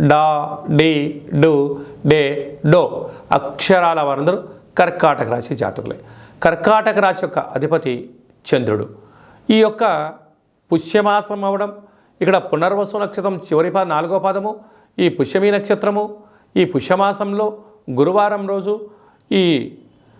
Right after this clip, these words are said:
గురు పుష్యార్క యోగం రోజున ప్రధానంగా కర్కాటక రాశి వారందరూ కూడా తెలుపు వస్త్రాన్ని కానీ, పసుపు రంగు వస్త్రాన్ని కానీ రెండిటినీ మీరు తీసుకోగలగాలి. ఇంకొంచెం శక్తి కలిగింది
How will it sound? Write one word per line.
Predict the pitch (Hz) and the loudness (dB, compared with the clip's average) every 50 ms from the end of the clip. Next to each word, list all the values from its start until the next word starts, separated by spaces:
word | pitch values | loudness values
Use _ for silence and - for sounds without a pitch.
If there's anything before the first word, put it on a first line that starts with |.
| _ - - - - - _ _ - 139 | _ -20 -20 -20 -20 -20 _ _ 2 2
గురు | 151 180 | 4 4
పుష్యార్క | 196 190 220 214 - 214 208 208 214 | 4 2 2 2 2 2 2 2 0
యోగం | 202 180 175 180 180 180 180 170 160 | 2 2 2 2 2 0 -2 -2 0
రోజున | 156 151 135 127 139 143 143 139 127 113 - - - _ _ _ _ _ _ _ _ _ _ _ _ _ _ _ _ _ _ - - | 0 0 -2 -2 -2 -2 -2 -2 -2 -4 -8 -12 -20 _ _ _ _ _ _ _ _ _ _ _ _ _ _ _ _ _ _ -2 2
ప్రధానంగా | 151 151 147 185 208 214 214 214 202 196 170 | 2 4 6 4 4 2 2 2 2 2 2
కర్కాటక | 170 190 - - 175 170 175 196 190 196 185 | 0 -2 -2 -2 -2 0 0 0 0 0 0
రాశి | 190 185 175 180 180 | -2 -2 -2 -2 -2
వారందరూ | 175 160 156 156 151 156 156 147 139 | -2 -2 -2 -4 -4 -2 -2 -2 -2
కూడా | 143 - 139 131 135 135 - 120 117 - - - _ _ _ _ _ _ _ _ - | -2 -4 -2 0 0 2 0 0 -4 -10 -20 -20 _ _ _ _ _ _ _ _ 2
తెలుపు | 156 156 185 185 - 208 | 2 2 2 2 0 0
వస్త్రాన్ని | 208 180 175 160 165 - - 180 170 165 160 160 156 139 113 85 - - _ _ _ - | 0 2 0 0 -2 -2 -2 -2 0 0 -2 -4 -6 -8 -10 -10 -16 -20 _ _ _ 0
కానీ, | 151 151 170 190 214 - - - - - | 0 0 0 -2 -6 -12 -14 -20 -8 -4
పసుపు | 151 147 147 - - 196 | -4 -4 -4 -4 -4 -2
రంగు | 185 185 180 175 | -2 -2 0 0
వస్త్రాన్ని | 151 127 - - 147 135 131 127 117 | -2 -2 -2 -2 -4 -4 -4 -4 -6
కానీ | 113 107 110 - - - _ _ _ _ _ | -8 -8 -10 -14 -18 -20 _ _ _ _ _
రెండిటినీ | - 120 139 170 185 214 170 220 202 220 220 | 2 2 4 4 2 2 0 0 -2 -2 0
మీరు | 214 208 190 185 | 0 0 -2 -2
తీసుకోగలగాలి. | 180 180 160 151 - 170 143 117 120 110 104 110 107 107 110 - - - _ _ _ - - _ - | -2 -4 -6 -4 -2 -2 -2 -2 -2 -6 -8 -8 -10 -12 -12 -16 -18 -20 _ _ _ -20 -16 _ 0
ఇంకొంచెం | 202 196 240 240 233 214 | 2 4 4 4 2 0
శక్తి | - - 214 - - - 214 | 0 -2 -2 -2 -2 -2 0
కలిగింది | - 208 190 180 160 170 160 151 151 151 - - - - | 0 0 0 0 -4 -6 -4 -4 -2 -4 -4 -4 -8 -16